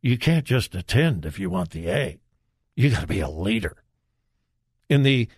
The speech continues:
Gay Straight Alliance, Genders and Sexualities Alliance. If you want the A,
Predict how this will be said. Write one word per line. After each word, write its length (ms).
Gay 240
Straight 500
Alliance, 540
Genders 580
and 120
Sexualities 1040
Alliance. 760
If 140
you 140
want 160
the 160
A, 400